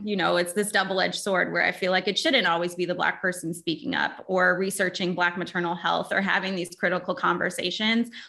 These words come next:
But I also feel like we are uniquely equipped to do so, and we are the voices that need to be heard. And so that's what keeps me going. I always think about, this is, like, back when Oprah was on daytime T V,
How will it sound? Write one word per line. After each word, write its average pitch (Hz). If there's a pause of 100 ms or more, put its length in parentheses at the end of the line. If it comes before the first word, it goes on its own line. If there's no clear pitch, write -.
But 214
I 185
also 220
feel 214
like 185
we 208
are 202
uniquely 190
equipped 190
to 190
do 165
so, 240
and 185
we 202
are 196
the 190
voices 180
that 165
need 180
to 190
be 175
heard. - (140)
And 185
so 165 (200)
that's 233
what 220
keeps 214
me 180
going. 170 (260)
I 175
always 196
think 196
about, 175
this 196
is, 196
like, 185
back 202
when 180
Oprah 185
was 175
on 180
daytime 185
T 196
V, 185